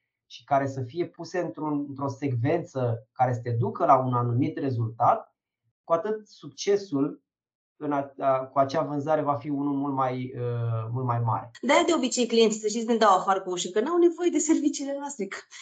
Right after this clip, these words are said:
Speaker 2: despre asta este, vrem să le vindem ceva ce nu le trebuie.
Speaker 1: E normal să, că n-ai, n-au nevoie de serviciile noastre, că noi ne ducem și spunem, „Vreți un curs de vânzări?” „Nu, mulțumesc, nu vreau.” <laughs> Da, dar una e să întrebi, „Ia spuneți-mi pe ce segment în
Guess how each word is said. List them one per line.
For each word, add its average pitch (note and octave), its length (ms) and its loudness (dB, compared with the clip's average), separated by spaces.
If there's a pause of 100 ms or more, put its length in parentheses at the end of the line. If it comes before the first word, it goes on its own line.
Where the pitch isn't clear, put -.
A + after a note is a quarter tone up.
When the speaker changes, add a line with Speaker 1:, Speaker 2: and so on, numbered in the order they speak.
(220)
Speaker 2:
despre A#3 300 2
asta A#3 180 2
este, G3 640 4
vrem A3+ 140 4
să A#3+ 100 2
le A3+ 80 6
vindem B3 340 2
ceva A#3 420 4
ce - 120 -4
nu C#4+ 100 -2
le C#4+ 120 -2
trebuie. C4 480 -2 (680)
Speaker 1:
E C#3+ 100 -18
normal G#3 400 4
să, C#3 120 -8
că D3+ 100 -6
n-ai, C#3 260 -2
n-au C#3 260 0
nevoie C3 320 -4
de B2 80 -6
serviciile A#2+ 480 -8
noastre, A#2 280 -4
că - 80 -10
noi D3 120 -6
ne D3+ 160 -6
ducem D#3 220 -18
și - 140 -20
spunem, D#3+ 420 -6
„Vreți A#2 240 -4
un E3 60 -14
curs G3 200 -2
de G3+ 180 0
vânzări?” A3+ 480 0 (580)
„Nu, D4 260 4
mulțumesc, B3+ 400 4
nu D3+ 160 2
vreau.” A#2+ 200 -2 (640)
<laughs> - 540 -20
Da, E3 200 6
dar D3 140 4
una G3 100 2
e G3+ 80 6
să G3+ 100 4
întrebi, F3+ 340 2
„Ia F3+ 80 6
spuneți-mi E3+ 460 -2
pe D3+ 140 -4
ce G3+ 160 2
segment E3+ 560 0
în D#3 300 -4